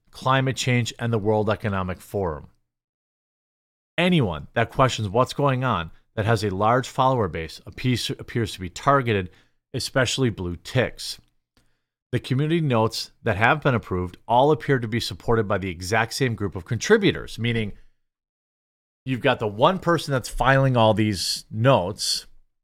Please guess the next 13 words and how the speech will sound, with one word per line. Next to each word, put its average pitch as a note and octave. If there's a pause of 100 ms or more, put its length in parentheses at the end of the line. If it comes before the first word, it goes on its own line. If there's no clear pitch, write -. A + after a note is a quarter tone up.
(1120)
and C3
then C3+
you C#3
have A#2
their, A2+ (1400)
you C#3
have A#2+
their, A2
uh, F2 (1160)
you B2
know, A#2
little A2+
buddies G2+